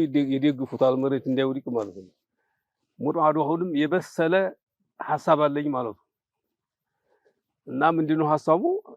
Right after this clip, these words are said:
አልተቀበሉትም እንጂ "ከእናንተ አሚር ይኑር፣ ከእኛም አሚር ይሁን" ብሎ ተናገረ። ይሄን በሚል ጊዜ የአቡበክ-፣ አቡበክር ደግሞ ምን አሉ? "አይ አይደለም፣ ተና-፣ እንደዚህ አይደለም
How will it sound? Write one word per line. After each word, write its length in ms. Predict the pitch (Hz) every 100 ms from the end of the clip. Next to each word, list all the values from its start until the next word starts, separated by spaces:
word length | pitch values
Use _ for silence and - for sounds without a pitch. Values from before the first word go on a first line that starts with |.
| - -
አልተቀበሉትም 800 | 143 139 147 147 147 143 139 156
እንጂ 160 | 165 208 185
"ከእናንተ 460 | 143 151 156 151 165
አሚር 320 | 156 165 170 160
ይኑር፣ 320 | 156 196 247 285
ከእኛም 400 | 143 139 143 139
አሚር 300 | 139 135 135 131 131
ይሁን" 240 | 120 131
ብሎ 140 | 127 160 190
ተናገረ። 400 | 131 110 104 98 _ _ _ - - - _ _ _
ይሄን 240 | 131 143 156
በሚል 300 | 160 160 165
ጊዜ 200 | 170 190 233 220 _ _ -
የአቡበክ-፣ 600 | 120 131 127 156 190 -
አቡበክር 420 | 147 143 165 -
ደግሞ 180 | 151 151
ምን 160 | 139 156
አሉ? 160 | 175 190 214 _ - _ _ _ - - -
"አይ 200 | 120 143 160
አይደለም፣ 500 | 151 147 143 120 110 110
ተና-፣ 460 | 131 131 139 139 139
እንደዚህ 400 | 139 143 139 135
አይደለም 380 | 131 131 120